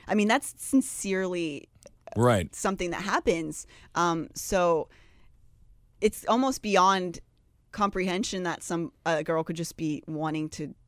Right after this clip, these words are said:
Speaker 1: have a career.
Speaker 2: As a stunt person, yeah.
Speaker 1: Or as a f-, in the film industry.
Speaker 2: Right, right,
Speaker 1: Uh,
Speaker 2: right.
Speaker 1: in general. Um, so w-, what I'm trying to do is change those sort of things. So
Speaker 2: Yeah.
Speaker 1: maybe the next group of chicks doesn't have to deal with that as much. But, I mean,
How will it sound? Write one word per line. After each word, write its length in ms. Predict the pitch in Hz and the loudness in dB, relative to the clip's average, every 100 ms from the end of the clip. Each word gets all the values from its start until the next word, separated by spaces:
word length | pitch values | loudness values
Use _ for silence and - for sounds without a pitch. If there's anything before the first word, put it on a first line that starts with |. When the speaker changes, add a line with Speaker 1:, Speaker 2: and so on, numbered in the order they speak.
| - | -10
Speaker 1:
have 200 | 165 143 | -8 -8
a 40 | |
career. 600 | - 156 139 147 156 185 - _ - | -10 -10 -8 -6 -6 -8 -14 _ -6
Speaker 2:
As 140 | - 117 | 0 2
a 100 | 117 | 2
stunt 260 | - 123 104 | 0 0 0
person, 340 | 87 - 82 | -2 -2 -2
yeah. 200 | 92 82 | 0 0
Speaker 1:
Or 180 | 226 240 | 2 2
as 100 | 247 | 2
a 40 | 240 | 0
f-, 140 | - | -6
in 180 | - 214 | -6 -6
the 60 | |
film 280 | 214 202 262 | -6 -4 -4
industry. 480 | 254 156 - - 143 | -4 -6 -8 -4 6
Speaker 2:
Right, 220 | 131 117 | 8 8
right, 200 | 104 101 | 4 2
Speaker 1:
Uh, 40 | 87 | 2
Speaker 2:
right. 180 | 160 180 | 0 -2
Speaker 1:
in 80 | |
general. 580 | - 175 247 165 160 160 - | 0 0 0 0 0 -2 0
Um, 340 | 151 151 143 - _ _ _ _ | 0 2 -2 -10 _ _ _ _
so 640 | - - - 202 185 180 - - | -12 -6 4 6 6 4 0 -8
w-, 240 | 170 196 - - | -6 -8 -8 -6
what 280 | 170 202 233 | 0 4 6
I'm 320 | 240 220 208 | 6 4 2
trying 420 | - 196 190 202 | -2 -2 0 -4
to 100 | 202 | -8
do 200 | 175 170 | -6 -4
is 160 | 156 - | -6 -8
change 420 | - 156 156 165 | -8 -6 -6 -6
those 240 | 175 170 180 | -2 -2 -2
sort 240 | 170 165 | -4 -4
of 80 | 170 | -6
things. 500 | - 170 165 170 180 | -6 -4 -4 -4 -8
So 300 | - 160 151 | -8 -2 2
Speaker 2:
Yeah. 120 | 107 | 2
Speaker 1:
maybe 240 | 160 156 156 | 2 -2 -4
the 140 | 151 | -4
next 340 | 151 151 - | -6 -8 -14
group 320 | - 151 147 160 | -12 -8 -8 -8
of 100 | 151 | -12
chicks 360 | - 151 143 | -10 -10 -10
doesn't 180 | - 139 | -12 -10
have 140 | 147 151 | -10 -10
to 80 | 139 | -14
deal 280 | 135 113 160 | -12 -8 -8
with 140 | 180 | -6
that 180 | 185 185 | -4 -4
as 100 | 208 | -4
much. 260 | 202 214 - | -6 -6 0
But, 160 | 202 - | 0 2
I 40 | |
mean, 240 | 269 285 | 0 0